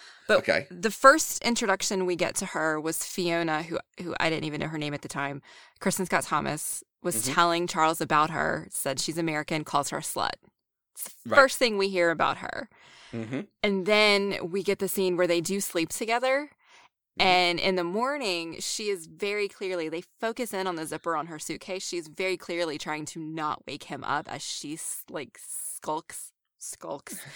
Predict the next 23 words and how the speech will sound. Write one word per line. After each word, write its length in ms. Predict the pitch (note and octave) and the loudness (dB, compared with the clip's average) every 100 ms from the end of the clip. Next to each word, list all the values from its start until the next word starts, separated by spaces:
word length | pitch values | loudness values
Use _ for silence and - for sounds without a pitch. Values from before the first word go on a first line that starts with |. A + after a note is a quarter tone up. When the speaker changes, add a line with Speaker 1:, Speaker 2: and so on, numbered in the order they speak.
| - | -16
Speaker 2:
<laughs> 300 | - - _ | -18 -20 _
Speaker 1:
out 180 | F3 F3 | 6 6
of 120 | F#3 | 2
the 100 | F3+ | -2
room 280 | E3+ E3+ E3+ | 0 0 0
without 260 | F#3 E3+ C#3 | 2 2 2
waking 280 | D3+ - D#3+ | -2 -6 -2
him 80 | B2 | 2
Speaker 2:
Yeah. 80 | G#2+ | 4
Speaker 1:
up. 100 | - - | 2 -2
But 120 | - F3+ | -4 0
then 140 | F3 | 0
he 140 | G3+ D#3+ | 0 -2
wakes 260 | D3+ - | -2 2
up, 240 | D4+ C#4 A3 | 4 4 0
and 140 | G3 | -2
so 140 | F3 E3 | -2 -2
she 180 | - | -4
go-, 180 | D3+ F#3 | -2 -2
she 200 | D#3+ - | -2 -2
rolls 220 | F#3 D#3+ D#3+ | 0 0 -2
with 120 | F3+ | -2
it. 200 | B3 A#3+ | -2 -4